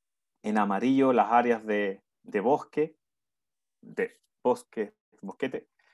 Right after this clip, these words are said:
que en realidad son, eh, son árboles, eh,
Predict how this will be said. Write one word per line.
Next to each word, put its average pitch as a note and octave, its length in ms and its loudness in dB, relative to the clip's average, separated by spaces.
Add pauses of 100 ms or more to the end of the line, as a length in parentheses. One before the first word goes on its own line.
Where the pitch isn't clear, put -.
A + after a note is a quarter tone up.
(140)
que - 80 -6
en A2+ 40 -2
realidad B2 280 2
son, D#3 360 -4 (920)
eh, A2 300 -2
son - 280 -4
árboles, D#3+ 380 2 (340)
eh, A2 340 -6